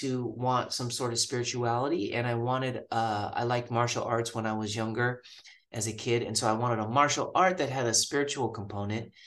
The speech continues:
And, um, and I knew that Tai Chi had that. And then the Tai Chi master walked into my office and said, "This is your business? You're, you're a kid." And I was like, "Yeah, this is our business." And he said,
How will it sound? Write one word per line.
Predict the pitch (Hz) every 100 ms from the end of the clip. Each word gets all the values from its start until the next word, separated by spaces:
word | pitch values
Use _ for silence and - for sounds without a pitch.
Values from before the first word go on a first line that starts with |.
| - - _ 117
And, | 123 117 110 110 110
um, | 104 107 104 104 104 - - _ _ -
and | 113 110
I | 110
knew | 120
that | 117 -
Tai | 113
Chi | 104 - 107
had | 104 117 113
that. | 98 98 110 110 - - -
And | 131 135
then | 127 123 113
the | 120
Tai | 113 117
Chi | 113 113
master | 117 113 - 110
walked | 113 110 107
into | 101 117
my | 107
office | 113 117 127 117 104 - - - - - - _
and | 107 110 110 107
said, | - 117 113 101
"This | 127 175 196
is | 135 117
your | 180 233 -
business? | 143 202 349 349 -
You're, | 190 202 175
you're | 156 131 117 143 233 233 175
a | 131 123 -
kid." | - 339 294 143 104 - _ - - - _
And | 123 131 131
I | 131
was | 127
like, | 127 175
"Yeah, | 202
this | 202 180 170
is | 160
our | 160
business." | 156 180 233 190 - -
And | 127 127 127
he |
said, | 120 131